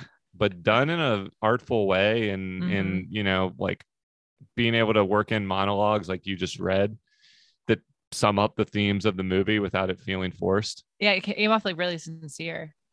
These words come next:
Speaker 2: And you're, like,
Speaker 1: Yeah.
Speaker 2: rooting for him. So, yeah, I
Speaker 1: Wh-, why
Speaker 2: I
Speaker 1: is,
Speaker 2: really
Speaker 1: um, why
Speaker 2: enjoyed this
Speaker 1: was Lewis, is it Lewis? Or
Speaker 2: Yeah,
Speaker 1: Louis?
Speaker 2: Lewis or Louis. I don't know. <laughs>
Speaker 1: Um, why was he your favorite character?
Speaker 2: He was just very sweet and was, like, trying to take care of Tim Robbins throughout the whole movie.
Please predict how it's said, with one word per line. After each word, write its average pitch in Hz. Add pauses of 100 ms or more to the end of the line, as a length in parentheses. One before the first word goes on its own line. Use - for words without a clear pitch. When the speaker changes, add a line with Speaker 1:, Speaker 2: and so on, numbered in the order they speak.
Speaker 2:
And 123
you're, 131
like, 104
Speaker 1:
Yeah. -
Speaker 2:
rooting 156
for 151
him. 147
So, 160
yeah, 170 (180)
I 185 (160)
Speaker 1:
Wh-, - (100)
why 120
Speaker 2:
I 131
Speaker 1:
is, 127
Speaker 2:
really 117
Speaker 1:
um, 110
why 113
Speaker 2:
enjoyed 113
this -
Speaker 1:
was -
Lewis, 107
is 98
it 104
Lewis? 135
Or - (460)
Speaker 2:
Yeah, 185
Speaker 1:
Louis? 190
Speaker 2:
Lewis 190
or 185
Louis. 165
I 175
don't 180
know. 165 (120)
<laughs> -
Speaker 1:
Um, 110 (120)
why 113
was 113
he 120
your 104
favorite 101
character? 107 (360)
Speaker 2:
He 262
was 311
just 403
very 415
sweet 226 (120)
and 196
was, 196
like, 208
trying 208
to 214
take 180
care 190
of 180
Tim 185
Robbins 175
throughout 170
the 170
whole 156
movie. 151